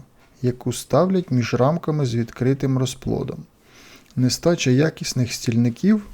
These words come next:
стримує розвиток сімей, негативно впливає на їхню продуктивність. Слід особливо інтенсивно завантажувати бджіл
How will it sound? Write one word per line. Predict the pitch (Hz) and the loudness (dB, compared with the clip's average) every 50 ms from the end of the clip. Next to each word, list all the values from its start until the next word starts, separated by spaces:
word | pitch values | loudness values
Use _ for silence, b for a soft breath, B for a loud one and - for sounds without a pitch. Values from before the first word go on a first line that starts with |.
| - - - | -18 -14 -10
стримує | - - - - 123 131 147 143 131 127 123 120 117 | -10 -8 -2 0 2 4 4 6 6 6 4 4 4
розвиток | 123 127 120 113 113 117 113 - 113 - | 4 2 2 2 0 -2 -4 -6 -8 -8
сімей, | - - - 117 113 117 131 160 196 208 208 - - - | -6 -4 0 2 2 2 4 4 2 0 0 -4 -6 -4
негативно | 127 123 113 110 117 117 - 143 156 170 185 185 160 | -2 -2 0 0 -2 -2 0 0 0 2 2 0 0
впливає | - - - - 123 120 127 143 156 151 139 | -2 -6 -4 -2 0 0 2 2 2 2 2
на | 127 123 | 2 2
їхню | 123 127 143 135 - - 139 131 | 2 2 2 0 0 -2 -2 -2
продуктивність. | 131 - 139 131 131 151 - - - - 120 113 107 107 - - - - _ _ B B B B B B B B B B B | 0 0 0 0 0 0 -4 -4 -2 0 0 0 0 -2 -6 -8 -10 -14 _ _ B B B B B B B B B B B
Слід | B - - 143 156 202 208 208 - | B -8 -4 2 2 2 2 2 0
особливо | 143 127 - - 123 120 131 151 185 170 143 139 | -4 -2 0 0 2 4 4 4 4 4 2 2
інтенсивно | - 143 127 120 - 120 120 117 - - 160 190 202 202 190 185 175 - - - | 2 2 0 2 0 -2 -4 -2 -2 0 2 4 6 6 6 6 4 0 -4 -8
завантажувати | 123 113 - 131 120 131 127 127 123 - 147 135 120 127 127 120 123 123 - - 123 123 - - - _ _ _ - | -6 -2 0 2 2 2 2 2 2 2 2 2 4 2 2 0 0 -2 -2 -2 0 0 0 -2 -8 _ _ _ -10
бджіл | 160 139 123 120 120 120 131 151 185 202 202 | -8 -6 -4 -4 -2 2 4 4 6 6 4